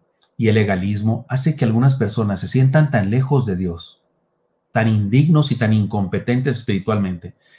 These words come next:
que se preguntan si Dios aún les pone atención. "Tal vez, tal vez no merezco nada", y, y tiene razón, quien piensa así,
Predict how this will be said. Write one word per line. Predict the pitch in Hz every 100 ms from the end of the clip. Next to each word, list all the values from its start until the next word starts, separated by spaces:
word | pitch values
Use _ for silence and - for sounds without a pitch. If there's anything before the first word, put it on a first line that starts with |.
| _ -
que | 135
se | 123
preguntan | 110 110 160 160 151
si | - 104
Dios | 107 147 139
aún | 107 127 147
les | 98
pone | - 98 98
atención. | 92 87 87 85 - _ _ _ _ -
"Tal | -
vez, | 135 131 -
tal | - 113
vez | 139 135 -
no | 107 110
merezco | 135 120 120 110
nada", | 90 123 156
y, | 104
y | 98
tiene | - 135 202
razón, | 196 113 147
quien | 131 120
piensa | 110 160 160
así, | 139 170